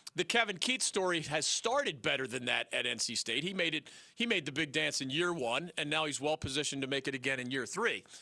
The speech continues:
But he was talking about following the F S U blueprint in terms of personnel. And every once in a while, somebody will ask me, you know,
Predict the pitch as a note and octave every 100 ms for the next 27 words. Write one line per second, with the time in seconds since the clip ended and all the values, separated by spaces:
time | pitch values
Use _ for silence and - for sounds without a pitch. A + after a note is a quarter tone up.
0 | - - _ E3+ E3 D4 C#4+ - A#3 G#3+
1 | G#3+ F#3 D3+ F3+ F3 - F#3+ G3+ F#3 F3
2 | E3 F#3 F3 E3 - E3 D3+ E3 D#3+ -
3 | D#3+ D3+ D3 - D#3+ C#3+ C3+ - F#3 -
4 | D3 G#3 D3 - - - - _ _ _
5 | _ - E3 G3 A3 A3 G#3+ F3 F3+ A3+
6 | F#3+ - F#3+ F#3 F3 F3+ E3+ E3 E3+ D#3
7 | D#3 C#3+